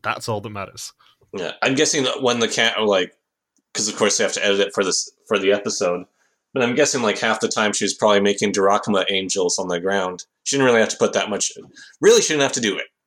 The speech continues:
Speaker 2: anything. She only had to do it for the camera so they could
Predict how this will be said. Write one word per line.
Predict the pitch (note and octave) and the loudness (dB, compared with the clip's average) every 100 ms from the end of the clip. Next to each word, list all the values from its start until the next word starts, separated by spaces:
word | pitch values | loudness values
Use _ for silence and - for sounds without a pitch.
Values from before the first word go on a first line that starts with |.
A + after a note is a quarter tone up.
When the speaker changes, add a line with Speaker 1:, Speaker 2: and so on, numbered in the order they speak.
| - | -4
Speaker 2:
anything. | G#2+ B2 B2 A#2+ G2+ - F2+ D#2 D#2 | 0 2 2 2 -2 -2 -4 -4 -4
She | - | -2
only | A#2+ A2+ | 2 2
had | A#2 | 0
to | G2+ | 2
do | G2+ | 2
it | G2+ | 2
for | A2+ | 0
the | G2 | -2
camera | - G#2+ G2+ G2 | 0 0 2 0
so | G2 | 0
they | F#2 | -2
could | - F2+ | -2 -6